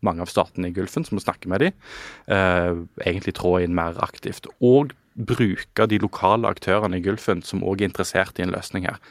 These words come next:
Spesielt Oman, Qatar. Dette er land som har prøvd å gå imellom og forhandle og så videre før.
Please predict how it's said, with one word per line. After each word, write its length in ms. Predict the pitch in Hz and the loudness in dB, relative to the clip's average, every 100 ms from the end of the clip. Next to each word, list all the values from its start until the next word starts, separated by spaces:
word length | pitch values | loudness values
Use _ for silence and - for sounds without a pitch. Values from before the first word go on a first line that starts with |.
| - | -18
Spesielt 480 | - 95 90 120 | -10 -2 0 0
Oman, 380 | - 107 95 123 - _ _ - | 2 4 4 2 -6 _ _ -8
Qatar. 520 | - - 101 120 - _ - - - - - | -6 4 4 4 0 _ -20 -20 -20 -14 -6
Dette 220 | 92 104 | 0 2
er 60 | 95 | 2
land 160 | 90 | 0
som 140 | - 90 | -4 -6
har 100 | 90 | -6
prøvd 280 | - 90 101 | -4 -4 -2
å 20 | |
gå 120 | 92 | 0
imellom 320 | 87 85 104 90 | 0 -2 -2 -4
og 60 | |
forhandle 380 | 92 85 104 104 90 | -2 -2 0 -2 -2
og 60 | - | -4
så 60 | 90 | -6
videre 200 | 82 - | -6 0
før. 220 | 127 175 | 4 4